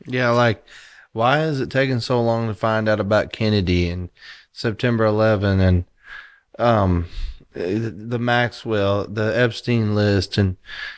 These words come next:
man, it's rough. But they wanna tell us about everything else. It's like, why are they telling us about it now all of a sudden? It's because it's an answer that we're asking a question and they're not giving an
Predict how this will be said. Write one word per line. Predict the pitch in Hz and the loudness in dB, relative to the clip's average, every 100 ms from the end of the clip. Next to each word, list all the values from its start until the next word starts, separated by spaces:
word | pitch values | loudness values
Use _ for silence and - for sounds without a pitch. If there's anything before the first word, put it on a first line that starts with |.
| - _ _ | -20 _ _
man, | - 139 98 | -2 -2 -4
it's | 92 110 | -8 -8
rough. | 110 156 98 98 - _ - | 0 0 0 -4 -18 _ -6
But | 127 | -2
they | 135 | 0
wanna | 135 139 131 | 2 2 2
tell | 143 135 | 2 2
us | 120 | 0
about | 131 131 131 | 2 4 4
everything | 123 120 117 107 | 2 0 0 4
else. | 117 92 - - - _ | 2 2 -2 -12 -18 _
It's | - | -6
like, | 123 139 | -6 2
why | 160 | 2
are | 185 | 4
they | 170 | 2
telling | 156 180 175 | 0 -2 -2
us | 151 | -4
about | 156 160 | 0 2
it | 120 | 2
now | 101 117 160 113 | 0 2 2 0
all | 95 | 0
of | 82 | -2
a | |
sudden? | 92 104 90 85 - - - - - | 0 2 2 -2 -10 -20 -20 -8 -6
It's | - | -4
because | 143 123 170 151 | -4 0 2 2
it's | 123 - | -2 0
an | 127 113 | 0 0
answer | 95 127 160 143 95 69 - _ _ - - - _ | 2 2 2 2 0 -2 -4 _ _ -20 -20 -20 _
that | 127 117 | -10 -2
we're | 143 90 | -2 2
asking | 131 175 - 135 101 | 2 2 0 -2 -4
a | |
question | - 151 180 - 104 95 | -2 -2 -2 -6 -6 -4
and | 98 | -2
they're | 117 | -2
not | 117 | 0
giving | 131 143 127 | 2 4 4
an | 113 101 | 2 0